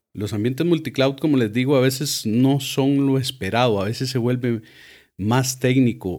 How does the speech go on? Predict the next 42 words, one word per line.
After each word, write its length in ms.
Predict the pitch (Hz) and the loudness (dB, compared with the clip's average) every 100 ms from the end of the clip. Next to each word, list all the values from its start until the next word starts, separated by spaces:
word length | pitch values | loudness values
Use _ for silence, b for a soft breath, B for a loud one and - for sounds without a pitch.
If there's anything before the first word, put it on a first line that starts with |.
| 107 | -4
o 80 | |
a 80 | 107 | -2
veces 260 | 110 - 143 | -2 2 2
los 200 | 135 131 | 2 0
que 100 | 123 | -4
trabajamos 520 | - 101 107 113 127 | -2 -2 0 0 0
en 140 | 139 | 0
tecnología 560 | 135 120 107 98 113 131 | 0 0 0 0 0 2
nos 160 | 135 127 | 2 2
enfocamos 640 | 107 - - 113 127 123 | -2 -6 -4 -2 0 2
más 400 | 120 123 131 127 | 2 2 2 0
en 160 | 135 120 | 0 0
aprender 640 | 110 - 101 95 98 120 | -2 -4 -4 -2 0 2
mucho 560 | 117 127 135 139 - 135 | 4 6 4 4 0 0
de 60 | |
la 180 | 123 117 | 0 -2
tecnología 640 | 107 101 92 95 107 117 | -4 -2 -2 -2 -2 -2
de 80 | 123 | 0
la 100 | 127 | 0
nube 420 | 120 120 127 127 123 | 0 2 0 0 -4
y 140 | 107 | -4
no 360 | 104 107 120 139 | -2 0 2 2
en 160 | 135 | 2
el 180 | 117 101 | 2 -2
resultado 580 | 101 98 92 - 110 120 | -4 -6 -8 -8 -6 -6
final, 480 | 101 104 131 127 104 B B B B B | -6 -2 0 -2 -6 B B B B B
no 320 | 98 107 123 | -2 2 4
en 140 | 131 | 4
la 60 | 127 | 2
aplicación 440 | - 101 101 107 | -2 -8 -6 -4
que 80 | 110 | -4
estamos 320 | 127 113 127 | -6 -4 -2
entregando. 600 | 127 123 95 107 131 98 95 | -2 -4 -2 -2 0 -2 -2
No 100 | 107 | -2
nos 160 | 120 | -2
estamos 400 | 107 - 120 127 | -4 -6 -4 -2
enfocando 720 | 127 110 - - 107 110 127 | -2 -4 -10 -8 -6 -2 0
en 80 | 123 | 0
lo 80 | 117 | 0
importante 800 | 95 85 87 - 127 139 107 87 | -4 -8 -10 -4 -2 -2 -6 -10
que 300 | - 92 104 | -8 -2 -2
es 200 | 113 | -2